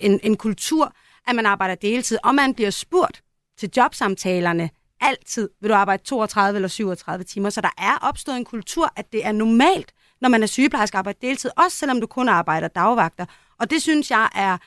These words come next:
er rigtig, rigtig ærgerligt, fordi vi har jo brug for, at de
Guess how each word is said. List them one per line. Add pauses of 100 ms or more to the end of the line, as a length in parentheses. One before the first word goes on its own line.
(400)
er
rigtig,
rigtig (100)
ærgerligt,
fordi
vi
har
jo (140)
brug
for, (220)
at
de